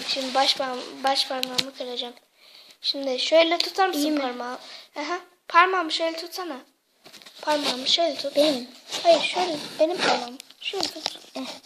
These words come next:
Speaker 1: Parmağımı şöyle tut.
Speaker 2: Dur pardon.
Speaker 1: Parmağımı şöyle tut. Şöyle şuradan şuradan.
Speaker 2: Hı.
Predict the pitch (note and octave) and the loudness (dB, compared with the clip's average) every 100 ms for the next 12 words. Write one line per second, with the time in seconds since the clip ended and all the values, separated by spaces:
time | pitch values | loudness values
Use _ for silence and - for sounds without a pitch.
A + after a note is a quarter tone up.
0 | - - F4+ F#4+ G#4 G4+ G4 F#4+ - - | -14 0 2 4 0 0 -4 -6 -10 -2
1 | - - - C#4+ - D4 C#4+ D4 D4 - | -2 -2 -8 -10 -8 -8 -8 -10 -14 -18
2 | - - - - G4 D#4 D4 - F4+ C#4 | -20 -20 -16 0 0 0 0 -2 -2 -4
3 | D#4 - - - _ _ _ - - _ | -4 -4 -8 -8 _ _ _ -18 -18 _
4 | _ - F4 D4+ C4+ C#4 C4 B3 C#4+ A#3+ | _ -4 0 0 0 -4 -6 -6 -6 -12
5 | C4+ B3+ | -12 -12